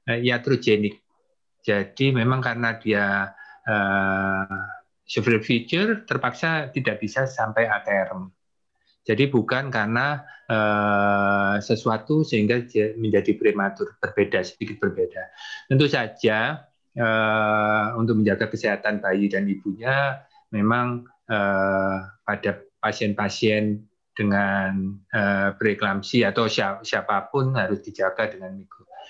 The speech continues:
mikronutrisi, eh, vitamin, dan, eh, yang penting adalah menjaga kesehatan. Satu hal, eh, kita mempunyai suatu kekurangan sebetulnya. Mungkin, eh, Dokter Yusuf, di bidangnya Dokter Yusuf ya.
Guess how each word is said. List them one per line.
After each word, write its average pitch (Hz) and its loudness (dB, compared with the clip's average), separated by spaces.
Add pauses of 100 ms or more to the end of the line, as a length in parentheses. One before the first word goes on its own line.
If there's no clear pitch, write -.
(220)
mikronutrisi, 113 2
eh, 101 -4
vitamin, 107 0
dan, 95 0
eh, 98 -2 (240)
yang 135 -2
penting 170 0
adalah 110 0
menjaga 104 0
kesehatan. 90 -6 (400)
Satu 147 0
hal, 156 -2 (640)
eh, 131 2 (460)
kita 175 0
mempunyai 131 0 (640)
suatu 127 0
kekurangan 104 0
sebetulnya. 95 -4
Mungkin, 104 -6 (480)
eh, 104 0
Dokter 104 0
Yusuf, 107 4
di 104 0
bidangnya 101 2
Dokter 101 0
Yusuf 98 0
ya. 101 -2